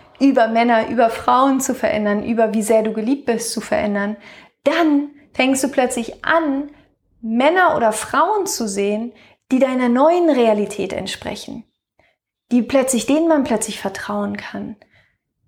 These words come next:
Die plötzlich für dich durch die Bresche springen oder in die Bresche springen.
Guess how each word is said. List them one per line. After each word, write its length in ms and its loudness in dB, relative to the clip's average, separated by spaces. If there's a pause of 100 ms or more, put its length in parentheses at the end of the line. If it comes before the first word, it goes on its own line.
Die 120 4
plötzlich 380 0
für 100 2
dich 180 0
durch 160 0
die 100 -2
Bresche 480 0
springen 400 -2
oder 140 0
in 100 0
die 80 0
Bresche 340 0
springen. 480 -6